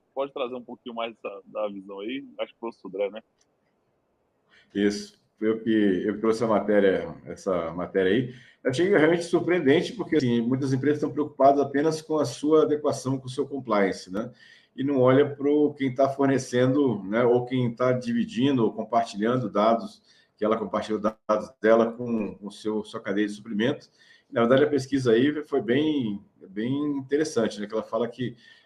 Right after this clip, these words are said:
Speaker 2: é, noventa e oito por cento das organizações operam, tem alguém na cadeia de suprimento dela que sofreu algum tipo de violação de dados.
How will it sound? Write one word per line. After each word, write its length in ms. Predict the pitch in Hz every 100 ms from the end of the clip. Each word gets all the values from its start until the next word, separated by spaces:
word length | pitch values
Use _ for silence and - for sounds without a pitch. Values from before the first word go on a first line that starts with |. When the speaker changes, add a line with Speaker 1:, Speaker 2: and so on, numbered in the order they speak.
| _
Speaker 2:
é, 280 | 101 101 101
noventa 440 | 104 104 135 147
e 20 | 147
oito 160 | 147
por 160 | - 123
cento 400 | - 117 107 110
das 140 | 101
organizações 760 | 104 107 101 98 - 120 143 135
operam, 560 | 131 - 107 101 92 -
tem 180 | 123
alguém 400 | 127 110 - 143
na 140 | 156 139
cadeia 300 | 127 117 113
de 40 |
suprimento 580 | - - 110 104 101 -
dela 320 | 98 127 - - _ _ _ _
que 200 | 123 117
sofreu 600 | - 139 131 - 120 139
algum 120 | 135
tipo 200 | 131 123
de 80 | 127
violação 360 | 127 120 127
de 120 | 131
dados. 420 | 131 98 90 -